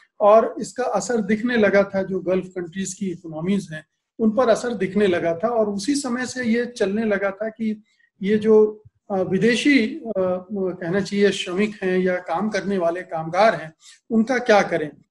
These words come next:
दूसरी बात, अंदर से ये भी मांग उठने लगी थी कि जो local लोग हैं, उनको थोड़ा ज्यादा रोजगार मिलना चाहिए। खासतौर से अभी ये मांग ज्यादा जोर पकड़ने लगी है। तीसरी बात ये है कि कुवैत के संदर्भ में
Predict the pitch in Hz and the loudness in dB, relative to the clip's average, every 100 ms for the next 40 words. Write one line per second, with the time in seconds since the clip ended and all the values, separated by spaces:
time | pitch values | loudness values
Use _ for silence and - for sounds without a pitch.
0 | _ - 254 262 294 285 269 269 - 220 | _ -8 -4 0 2 4 2 0 -4 0
1 | 226 269 277 247 254 247 247 220 226 214 | 2 0 0 -2 0 0 2 2 2 -2
2 | 220 226 220 202 214 220 208 220 208 - | -2 -2 0 0 -4 -6 -2 -2 -2 -8
3 | _ - 208 190 208 247 277 226 196 190 | _ -4 0 4 4 6 4 4 2 2
4 | 170 156 - _ - 226 220 240 - 220 | -2 -4 -10 _ -2 0 2 -2 0 2
5 | 208 165 190 214 208 196 196 190 190 185 | 2 2 2 4 4 2 2 2 2 2
6 | 185 190 185 175 185 208 - _ 185 185 | 0 0 0 -2 -2 -4 -6 _ -4 -2
7 | 185 202 208 220 220 - 247 208 214 196 | 2 2 2 0 0 0 0 4 4 4
8 | 180 190 - _ _ _ 165 170 170 208 | 0 -6 -8 _ _ _ -4 0 4 4
9 | 165 208 214 202 202 - 208 208 208 196 | 6 4 4 0 -2 0 0 0 0 -2
10 | 196 - _ _ 233 220 277 262 233 233 | -4 -8 _ _ -4 0 2 4 2 2
11 | 233 233 226 220 220 - 190 233 247 240 | 2 2 2 0 -6 -2 4 4 2 -4
12 | 220 202 185 208 202 214 | -6 -6 -2 -2 0 0